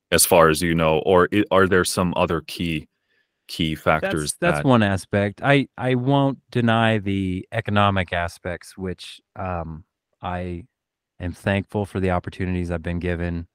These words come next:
Speaker 2: Um, I'm thankful that, uh, I had supportive parents that were able to support me,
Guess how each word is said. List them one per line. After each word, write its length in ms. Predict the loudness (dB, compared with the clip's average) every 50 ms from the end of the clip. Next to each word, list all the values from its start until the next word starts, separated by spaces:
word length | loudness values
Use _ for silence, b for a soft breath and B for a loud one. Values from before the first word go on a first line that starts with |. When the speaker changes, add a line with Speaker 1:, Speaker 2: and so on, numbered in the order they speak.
| _ _ _ _ _ _ _ _ _ _
Speaker 2:
Um, 440 | -8 -8 -6 -6 -8 -10 -12 -14 -18 _ _ _ _ _ _ _ _ _ _ _ _ _ _ _ _
I'm 160 | -12 -12 -10
thankful 480 | -4 -2 -2 -2 -2 -2 -4 -4 -4 -2
that, 480 | -2 -2 -2 -2 -2 -4 -8 -12 -20 -20 _ -10
uh, 460 | -8 -8 -6 -6 -6 -6 -6 -8 -10 -12 _ _ _
I 120 | -10 -8 -6
had 220 | -4 -4 -6 -6
supportive 420 | -10 -14 -8 -4 -4 -4 -4 -6
parents 580 | -4 -4 -2 0 0 -2 -2 -6 -10 -16 -20 -20 -20 _ _ _ _
that 200 | -10 -8 -8 -6
were 140 | -6 -6 -6
able 240 | -4 -4 -6 -6 -6
to 340 | -6 -6 -4 -4 -6 -6 -8
support 500 | -12 -16 -16 -12 -6 -4 -2 -2 -2 -4 -6 _ _ _ _ _ _ _ _ _ -8
me, 400 | -6 -4 -2 -2 -4 -4 -8